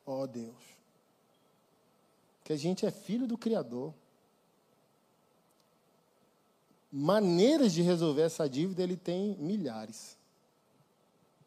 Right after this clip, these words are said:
E a gente agora vai se humilhar na presença dele, de reconhecer: dívida é pecado. Dever não é pecado, dívida é pecado, é diferente. Você, você entende isso?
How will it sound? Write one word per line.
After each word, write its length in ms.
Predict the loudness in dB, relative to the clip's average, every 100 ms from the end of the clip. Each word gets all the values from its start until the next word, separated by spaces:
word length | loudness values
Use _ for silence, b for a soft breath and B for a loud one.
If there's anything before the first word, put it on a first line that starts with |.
| _ -12
E 60 |
a 80 | -10
gente 260 | -8 -6 -6
agora 220 | -2 -2
vai 120 | -2
se 180 | -6 -6
humilhar 340 | -6 -4 -6
na 120 | -6 -6
presença 480 | -6 -6 -6 -8
dele, 380 | -8 -6 -4 -4
de 180 | -6 -6
reconhecer: 760 | -6 -4 -4 -6 -8 -12 -12 -10
dívida 380 | -6 -6 -6 -6
é 20 |
pecado. 640 | -6 -8 -10 -14 -14 -20 _ b b b b b _ _ _ _ _ _ _ -20
Dever 640 | -4 0 0 0 0 0
não 180 | -2 -4
é 60 | -4
pecado, 580 | -6 -8 -8 -8 -14 -20 _
dívida 540 | -16 -8 -4 -4 -4
é 20 | -4
pecado, 500 | -6 -8 -10 -10 -12
é 40 |
diferente. 640 | -10 -6 -4 -4 -6 -12 -20 _ _ _ _ _ _ _ _
Você, 160 | -8 -6
você 160 | -4
entende 440 | -4 -4 -6 -8 -12
isso? 220 | -18